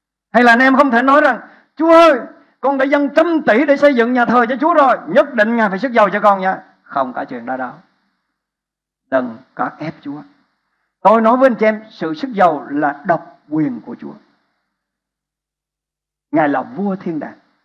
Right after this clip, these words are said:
Ngài cất nhắc ai, Ngài chọn lựa ai, đó là độc quyền của Ngài. Chúng ta không có can thiệp vô được.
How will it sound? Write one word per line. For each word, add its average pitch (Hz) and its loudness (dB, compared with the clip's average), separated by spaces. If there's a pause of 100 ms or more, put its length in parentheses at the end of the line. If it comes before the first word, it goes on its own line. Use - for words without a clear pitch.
(380)
Ngài 113 -8
cất - -8
nhắc 170 -8
ai, 147 -8 (760)
Ngài 123 -6
chọn 120 -4
lựa 120 -6
ai, 180 -8 (760)
đó 147 -4
là 120 -8
độc - -14 (140)
quyền 240 -8
của 104 -20
Ngài. - -16 (1200)
Chúng 165 -4
ta 165 2
không 135 -6
có 131 -2
can 127 -8
thiệp 117 -14
vô 120 -12
được. 110 -16